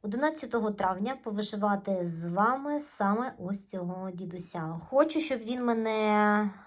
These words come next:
радував на моїй ялиночці. До речі, той, хто зі мною давнесенько, ви вже бачили ці всі колекції мої. Якщо ні, дівчатка, обов'язково дивіться мої плейлісти.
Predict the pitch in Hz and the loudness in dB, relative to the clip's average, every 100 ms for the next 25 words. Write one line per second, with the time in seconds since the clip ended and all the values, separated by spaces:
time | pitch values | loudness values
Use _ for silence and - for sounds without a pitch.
0 | 214 208 214 202 202 196 196 185 208 208 | -2 6 6 6 2 4 4 4 2 4
1 | 196 208 220 202 196 180 220 247 220 180 | 6 4 0 0 -2 0 2 2 2 0
2 | 196 226 - - 269 208 240 190 160 - | -2 -4 -10 -10 -4 2 2 2 -2 -8
3 | 170 160 - - - 262 262 247 202 - | -8 -8 -18 -16 0 4 6 6 2 -4
4 | - - 240 226 226 220 220 220 202 226 | -6 2 4 6 6 6 6 4 4 2
5 | 220 214 214 208 208 226 285 440 - 349 | 4 4 4 4 4 4 4 4 2 -2
6 | 339 330 294 294 - _ _ _ - 202 | -2 0 0 0 -8 _ _ _ -6 2
7 | 233 208 196 175 202 196 202 180 180 208 | 4 4 0 0 2 4 4 2 4 8
8 | 302 415 - 339 339 320 - 320 320 - | 8 6 0 0 0 -4 2 2 2 0
9 | 311 - 294 294 294 - - 277 262 262 | -2 4 4 6 2 -4 -10 -8 -4 -4
10 | 262 262 240 233 233 240 233 240 208 202 | -4 -4 -2 -2 -4 -2 0 0 -2 -2
11 | 220 208 - 202 208 208 208 214 196 185 | 0 0 0 -4 -2 -4 -4 -2 -2 -2
12 | 196 196 - 190 190 185 180 175 196 196 | -4 -4 -4 -4 -4 -6 -6 -6 -2 0
13 | 175 175 175 - - 233 311 | 0 -2 -4 -6 -2 -2 -2